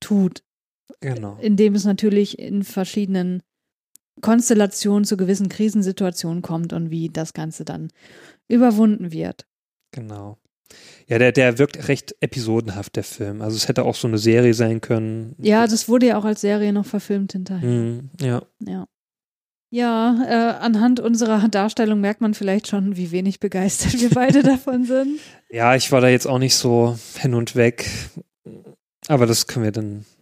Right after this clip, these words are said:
Speaker 2: nochmal genauer besprechen.
Speaker 1: Ja, Julius, hast du denn ein paar Filmfakten für uns?
Speaker 2: Hm? Ja, also dieser Film ist, also das kann man so als US-amerikanische Komödie einordnen.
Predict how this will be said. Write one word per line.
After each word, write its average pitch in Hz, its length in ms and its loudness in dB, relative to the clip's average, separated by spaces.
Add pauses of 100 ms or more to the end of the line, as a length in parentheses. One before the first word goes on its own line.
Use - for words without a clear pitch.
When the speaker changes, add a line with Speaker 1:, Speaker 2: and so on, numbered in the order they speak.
(140)
Speaker 2:
nochmal 107 600 -10
genauer 101 300 -10
besprechen. - 640 -16
Speaker 1:
Ja, 240 120 2
Julius, 247 420 2
hast 240 160 -4
du 226 40 -2
denn 214 140 0
ein 214 40 -4
paar 214 120 -4
Filmfakten 196 640 -6
für - 140 -12
uns? 170 300 -12 (200)
Speaker 2:
Hm? 147 240 -8 (380)
Ja, 110 200 -4
also 120 220 -4
dieser 127 220 2
Film 226 420 2
ist, - 580 -4 (140)
also 127 240 -4
das 123 100 -8
kann 147 140 -2
man 135 100 4
so 139 100 2
als - 180 2
US-amerikanische 127 880 0
Komödie 139 580 2
einordnen. 139 720 -4